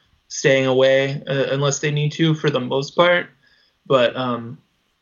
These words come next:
but there are people that are just, you know, still coming by every day, and that doesn't really need to happen. I think we need to, we need some of that,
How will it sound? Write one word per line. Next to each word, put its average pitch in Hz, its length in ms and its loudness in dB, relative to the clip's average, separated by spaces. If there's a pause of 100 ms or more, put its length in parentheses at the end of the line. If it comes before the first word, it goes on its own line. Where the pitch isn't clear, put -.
(680)
but 147 220 0
there 160 220 8
are 147 40 4
people 131 460 2 (120)
that 127 160 -2
are 120 120 -2
just, - 680 -8
you 143 160 -2
know, 120 160 0
still 131 300 0
coming 127 320 0
by 120 260 2
every 123 220 2
day, 123 400 4 (560)
and 113 420 -2 (400)
that 135 160 2
doesn't 120 260 -2
really 113 200 -4
need 107 200 -8
to 127 120 -4
happen. - 540 -6
I 151 80 0
think 156 180 2
we 143 80 4
need 131 340 0
to, 120 400 -2
we 147 100 2
need 143 160 2
some 139 200 -2
of 127 80 0
that, 123 200 -2